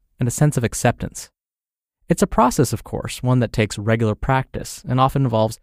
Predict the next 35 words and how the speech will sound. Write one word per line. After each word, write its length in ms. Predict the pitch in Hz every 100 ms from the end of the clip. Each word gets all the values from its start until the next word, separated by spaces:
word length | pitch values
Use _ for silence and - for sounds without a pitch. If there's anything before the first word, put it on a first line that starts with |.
| _ _
two 160 | - 127
steps 320 | - 117 -
forward 420 | - 104 101 113
and 100 | 104
one 160 | 101 98
step 300 | - 98 -
back. 300 | 123 123 127 _ _ _ _ _ _ _
I 80 | 156
don't 140 | 190 226
always 200 | 226 170
gravitate 480 | 151 147 151 139
immediately 520 | 117 110 131 127 98 95
to 100 | 101
the 80 | 101
positive, 600 | - 117 107 92 - -
and 140 | 123 123
sometimes 400 | 160 160 156 131
I 40 |
have 100 | 113
to 80 | 104
check 260 | - 117
myself. 480 | 101 90 - 87 - _ _ _ _ _ -
After 220 | 175 190
all, 200 | 143 92
I 100 | -
spent 220 | 123 175
the 60 | 156
better 240 | 123 160
part 220 | 180 165 143
of 80 | -
thirty 240 | 135 131 127
years 360 | 127 139 107
hating 360 | - 135 135 127
my 100 | 120
legs, 420 | 120 120 - -